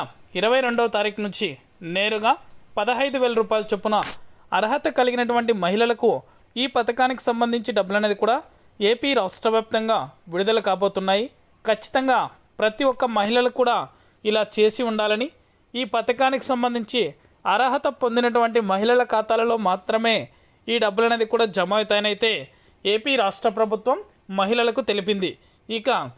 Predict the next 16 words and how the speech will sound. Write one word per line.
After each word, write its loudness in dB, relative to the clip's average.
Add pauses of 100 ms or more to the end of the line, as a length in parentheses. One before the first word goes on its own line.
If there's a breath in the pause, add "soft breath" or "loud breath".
(220)
పూర్తి 2
వివరాలేంటో 2
కూడా 2 (460 soft breath)
ఈ 0
వీడియోలోకి 0
వెళ్ళి 2
మనం 0 (100)
తెలుసుకుందాం. -2 (460 soft breath)
వీడియోలోకి -2
వెళ్ళే 2
ముందు 0
స్మాల్ 0
రిక్వెస్ట్, -4 (1120)
ఏపీ -4
రాష్ట్ర -2
వ్యాప్తంగా 0